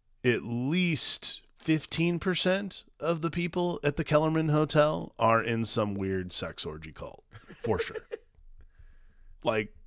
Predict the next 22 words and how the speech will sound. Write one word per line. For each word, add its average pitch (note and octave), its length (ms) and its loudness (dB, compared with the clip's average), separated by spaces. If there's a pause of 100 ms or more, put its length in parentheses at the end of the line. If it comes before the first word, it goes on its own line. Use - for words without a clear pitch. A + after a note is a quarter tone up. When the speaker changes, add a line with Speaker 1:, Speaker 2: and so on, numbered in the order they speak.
(100)
Speaker 1:
there's D3+ 280 2
no D#3 140 4
way C3 240 6
they're G#2 180 2
not. F2 180 -4
Because C#3 320 0 (300)
here's F3+ 200 0
why. F#2 260 -2 (680)
The C3 200 6
elitism D3+ 720 2
that F3 160 -2
they E3+ 140 0
show F3 640 2 (280)
throughout A#2 920 4 (720)
towards A2+ 580 2 (280)
everybody G#2+ 720 4
who's G2 220 -2
working F#2 360 -2
class D#2+ 440 -4
in G#2+ 140 -4
this F2+ 180 -4
movie D#2+ 420 -8